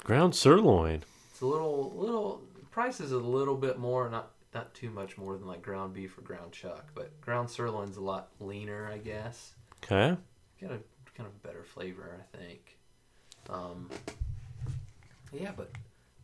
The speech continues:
Speaker 2: I like to, uh, I like to grill a lot too. I haven't done any of that because it's been a little colder. But
Speaker 1: I gotta get me a grill. Have, have you ever tried, speaking of food and, and stuff you get at the grocery, uh, what's your favorite? Okay, before I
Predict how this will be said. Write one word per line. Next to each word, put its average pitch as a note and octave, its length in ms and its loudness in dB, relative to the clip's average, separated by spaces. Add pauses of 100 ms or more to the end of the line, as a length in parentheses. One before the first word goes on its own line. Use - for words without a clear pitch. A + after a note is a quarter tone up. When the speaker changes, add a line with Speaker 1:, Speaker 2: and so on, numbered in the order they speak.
(260)
Speaker 2:
I C#3 40 -4
like E3 240 0
to, C3 240 -2
uh, A#2 220 -2
I B2 60 0
like - 140 0
to B2+ 80 -2
grill G#2+ 300 0
a F2+ 160 0
lot - 280 -10
too. F#2+ 240 -8 (120)
I G#2 40 -8
haven't A2 220 -8
done G#2 140 -4
any G2 160 -8
of F#2+ 60 -8
that F#2+ 300 -10
because G2 220 -12
it's F#2+ 100 -10
been G2+ 100 -6
a F#2+ 40 -4
little F#2+ 180 -6
colder. F#2+ 640 -4
But - 120 -4
Speaker 1:
I - 20 0
gotta E3 200 8
get G#2 220 8
me F#2 120 6
a F2 80 8
grill. E2+ 440 2 (120)
Have, D3 300 6
have D#3+ 140 8
you A#3+ 160 8
ever F#3 240 12
tried, F2+ 640 6 (720)
speaking - 380 -2
of F#2 100 2
food G2+ 360 4
and, E2+ 320 0
and F2 300 -2 (260)
stuff - 320 4
you G2+ 100 0
get G#2 120 4
at F#2 80 0
the F#2+ 100 4
grocery, F#2 500 4 (880)
uh, - 40 -6 (720)
what's D3 320 8
your D3+ 80 12
favorite? A2+ 500 12
Okay, G#2+ 220 10
before A2+ 440 10
I G#2 160 12